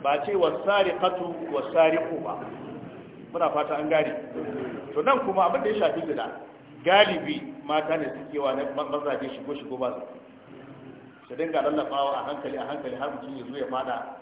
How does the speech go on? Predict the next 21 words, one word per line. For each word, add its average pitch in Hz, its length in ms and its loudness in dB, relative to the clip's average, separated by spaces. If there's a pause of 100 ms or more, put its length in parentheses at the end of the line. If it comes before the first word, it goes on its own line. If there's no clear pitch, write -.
(200)
shi 147 120 -8
yasa 143 140 -4 (120)
aka 120 160 -8
fara 123 160 -4
da - 180 -8
su, 151 160 -10 (380)
az-zaniyatu 156 720 0 (960)
waz-zani. 127 500 -6 (1600)
Allah 220 200 2
ya 208 80 0
ce 220 80 4
az-zaniyatu 190 720 6
waz-zani, 147 480 2 (720)
da 143 80 -4
mazinaciya, 190 680 0 (840)
da 131 80 -2
mazinaci. 117 680 -6 (760)
Fajridu 165 560 0 (100)
kulla 165 320 0
wahidin 135 920 0
minhuma 143 560 -4